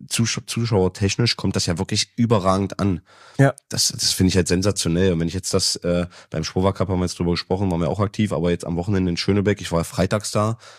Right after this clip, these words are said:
Speaker 1: zugucken. Ähm, du warst am Samstag selber spielend da, dazwischen waren C-Jugend, D-Jugend, F-Jugend Turniere. Das ist ja Wahnsinn, was da betrieben wird, ja. Und die Zuschauer haben da einfach Bock drauf.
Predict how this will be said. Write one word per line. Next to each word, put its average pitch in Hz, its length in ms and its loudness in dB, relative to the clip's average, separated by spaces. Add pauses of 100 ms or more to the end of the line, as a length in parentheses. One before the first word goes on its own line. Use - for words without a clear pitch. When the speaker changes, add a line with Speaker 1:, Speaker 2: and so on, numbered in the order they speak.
(160)
Speaker 1:
zugucken. 107 520 0 (480)
Ähm, 95 380 2
du 87 120 0
warst 85 200 0
am 80 80 0
Samstag 87 340 0
selber 98 260 2
spielend 101 380 0
da, 95 240 0
dazwischen 85 480 -2
waren 85 180 2
C-Jugend, 95 460 4
D-Jugend, 92 380 4
F-Jugend 104 400 0
Turniere. 101 500 4 (340)
Das - 200 -6
ist - 140 -2
ja 87 100 -4 (160)
Wahnsinn, 101 340 -2
was 95 140 -4
da 98 80 0
betrieben 98 400 0
wird, - 160 -4
ja. 67 100 -4
Und 87 260 0
die 85 140 -4
Zuschauer 104 440 0
haben 98 120 2
da 95 60 2
einfach 107 260 -4
Bock - 220 -6
drauf. - 280 -10